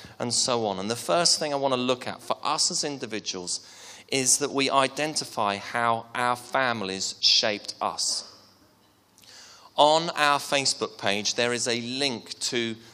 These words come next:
uh, a free resource through these emotionally healthy folks, um, to a genogram. You can download it and you can plot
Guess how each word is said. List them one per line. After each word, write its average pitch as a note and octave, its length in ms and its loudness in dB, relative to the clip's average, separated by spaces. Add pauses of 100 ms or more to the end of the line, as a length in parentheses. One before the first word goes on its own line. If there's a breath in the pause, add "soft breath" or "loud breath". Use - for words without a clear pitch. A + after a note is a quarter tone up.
(160 loud breath)
uh, A#2 180 2
a A#2 60 0
free D#3+ 460 -2
resource A#2+ 540 2
through C#3 300 0
these A2+ 320 2
emotionally G#2+ 460 0
healthy G2 400 -2
folks, - 580 -4 (360 loud breath)
um, A2 400 2
to B2 260 0
a A#2 60 2
genogram. A2 680 0
You C#3+ 120 0
can C3+ 240 -4
download C#3 640 2
it C3+ 160 0
and A#2+ 160 -2
you C#3 100 -2
can C3 220 -6
plot - 640 0